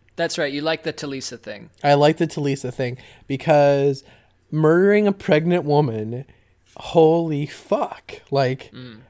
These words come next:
Speaker 2: that grabbed you. Um, and again, in the book, it's not, it's not that it's as, um, it's the, 'cause it's coming from Catelyn,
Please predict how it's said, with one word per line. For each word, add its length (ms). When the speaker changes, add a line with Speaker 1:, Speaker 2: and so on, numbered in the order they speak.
Speaker 2:
that 680
grabbed 580
you. 360
Um, 440
and 260
again, 300
in 100
the 80
book, 300
it's 240
not, 440
it's 300
not 320
that 200
it's 320
as, 760
um, 220
it's 340
the, 260
'cause 200
it's 140
coming 220
from 180
Catelyn, 560